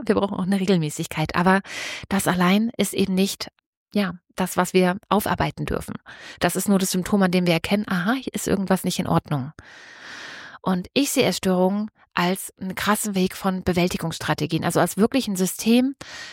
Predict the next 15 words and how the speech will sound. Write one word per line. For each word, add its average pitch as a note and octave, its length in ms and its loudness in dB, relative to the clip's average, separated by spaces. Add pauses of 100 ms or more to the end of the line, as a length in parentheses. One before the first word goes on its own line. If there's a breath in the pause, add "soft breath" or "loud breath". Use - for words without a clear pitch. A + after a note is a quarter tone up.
(100)
was - 180 2
wir G3+ 80 4
entwickelt G3 500 2
haben, F3 320 2
um A3+ 240 2
tiefer G#3 300 2
liegende, G3 500 2
also - 320 -6
um G3 120 -6
mit G3+ 100 -6
tiefer A#3+ 260 -4
liegenden G3+ 300 -2
Problemen F#3+ 540 -2
umzugehen. - 600 -2 (800 loud breath)
Weil F#3+ 400 2